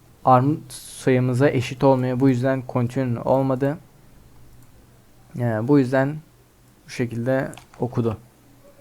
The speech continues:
Şimdi bir değişken daha belirleyelim. Salatalık. Salatalık sayımız da sekiz olsun.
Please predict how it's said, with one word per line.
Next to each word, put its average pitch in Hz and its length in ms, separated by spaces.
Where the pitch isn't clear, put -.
Şimdi 160 460
bir 160 240
değişken 143 360
daha 135 180
belirleyelim. 123 520
Salatalık. 123 1400
Salatalık 160 420
sayımız 147 300
da 156 100
sekiz 135 320
olsun. 135 440